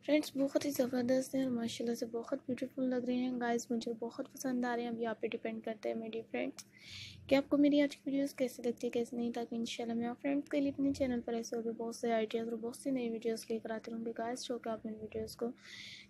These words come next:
enjoy करते रहेंगे और आप इसी तरह से ही always happy होकर मेरे videos को देखते रहेंगे। Viewers, आप मेरे videos को देखते रहिएगा और आप enjoy करते रहिएगा।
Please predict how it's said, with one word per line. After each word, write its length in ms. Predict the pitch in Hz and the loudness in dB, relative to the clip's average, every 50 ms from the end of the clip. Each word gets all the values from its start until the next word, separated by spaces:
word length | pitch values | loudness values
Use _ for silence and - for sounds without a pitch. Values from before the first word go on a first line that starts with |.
| - - | -2 2
enjoy 300 | 254 247 - 269 262 262 | 2 4 6 8 6 8
करते 260 | - 269 262 - 262 | 6 4 0 2 2
रहेंगे 260 | 254 254 254 254 254 254 | 2 2 2 0 0 -2
और 80 | 247 | -2
आप 200 | 233 220 214 - | -4 -4 -2 -4
इसी 160 | 233 - - | -6 -4 -4
तरह 220 | 233 233 226 226 220 | -4 -4 -4 -4 -4
से 140 | 220 - 233 | -6 -8 -4
ही 180 | 226 233 233 - - | -4 -4 -4 -4 -6
always 400 | 220 214 214 214 226 240 - - | -10 -12 -10 -10 -10 -10 -6 -6
happy 220 | 240 220 - 226 220 | -6 -6 -4 -6 -6
होकर 220 | 220 - - 233 | -6 -4 -2 -2
मेरे 220 | 233 226 226 214 214 | 0 0 0 -2 -4
videos 360 | 214 208 - 214 214 214 - - | -6 -4 -4 -4 -4 -6 -6 0
को 100 | 285 285 277 | 0 2 2
देखते 340 | - 226 202 - - 214 | 2 0 0 0 -2 0
रहेंगे। 400 | 208 202 202 202 202 208 208 226 - - - - - - - - - - - - - - - - - - - - - - - - - - - - - - - - - - - - - - - - - - - - - - - - - - - _ - - - - - - - - - - - - - - - - - - - - - - | 2 2 2 0 -2 -2 -4 -6 -6 -12 -20 -20 -20 -20 -20 -20 -20 -20 -20 -20 -20 -20 -20 -20 -20 -20 -20 -20 -20 -20 -20 -20 -20 -20 -20 -20 -20 -20 -20 -20 -20 -20 -20 -20 -20 -20 -20 -20 -20 -20 -20 -20 -20 -20 -20 -20 -20 -20 -20 _ -20 -20 -20 -20 -20 -20 -20 -18 -18 -18 -18 -18 -20 -20 -20 -20 -20 -20 -20 -8 4 6
Viewers, 340 | 269 277 285 302 302 302 | 8 10 10 10 10 10
आप 140 | 285 262 262 | 6 6 6
मेरे 160 | 262 254 254 | 6 6 8
videos 360 | 247 247 240 240 247 247 240 - | 8 6 6 6 4 4 2 2
को 100 | 262 240 | 0 2
देखते 260 | 240 233 226 - 247 | 2 2 0 0 2
रहिएगा 280 | 254 247 247 240 240 | 2 2 2 2 2
और 80 | 233 233 | 2 2
आप 160 | 233 226 240 | 0 0 0
enjoy 360 | 233 233 233 233 - 233 233 | 0 0 0 0 0 0 0
करते 280 | 233 254 240 - 247 240 | 0 -2 -4 -2 0 2
रहिएगा। 380 | 247 247 247 240 - 247 254 | 4 4 2 2 -2 -4 -4